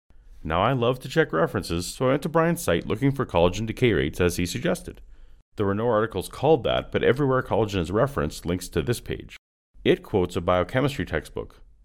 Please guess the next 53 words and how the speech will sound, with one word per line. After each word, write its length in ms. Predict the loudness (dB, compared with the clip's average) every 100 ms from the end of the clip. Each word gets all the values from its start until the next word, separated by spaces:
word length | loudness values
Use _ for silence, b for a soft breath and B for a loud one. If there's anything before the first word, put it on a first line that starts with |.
| -6
Not 180 | 2 4
as 100 | 4
good 140 | 2 0
as 100 | 0
a 80 |
technical 500 | 0 2 2 0 -6
study, 340 | -2 0 0 -2
but 180 | -2 0
we'll 200 | 2 2
roll 220 | 2 0
with 120 | -2
it. 120 | -6 -8 -20 -20 -20 -14 0
That 200 | 2 4
textbook 400 | 2 2 -4 0
says, 440 | 0 0 -2 -12 -20 _ -4
"In 100 | 4
absence 400 | 4 4 0 0
of 100 | 0
a 40 |
catalyst, 580 | 0 2 2 2 -4 -4
the 100 | -4
half-life 760 | -4 -2 0 0 0 0 -2 -2
for 140 | 0
the 100 | 2
hydrolysis 600 | 2 4 4 2 -2 -2
of 100 | 0
a 40 | 2
typical 400 | 2 2 0 2
peptide 520 | 4 2 2 0 0 _
at 140 | -2 2
neutral 320 | 2 2 0
P 220 | 2 2
H 360 | 2 0 -10 b b -4
is 160 | 2
estimated 460 | 2 2 0 0 -2
to 80 | -4
be 100 | -6
between 320 | -6 -4 -4
ten 260 | 0 0
and 140 | 0 -2
a 40 |
thousand 440 | -2 -2 -2 -4 -6
years." 400 | -8 -8 -14 -20 -12 -4
Now, 120 | 0
Brian, 460 | 2 2 2 0
you 100 | -2
said 260 | -2 -4 -4
full 380 | -6 0 2 2
disappearance 580 | -2 -6 -2 0 0 -2
by 140 | -4
a 100 | -4
thousand 440 | -6 -6 -6 -8
years. 280 | -10 -12 -14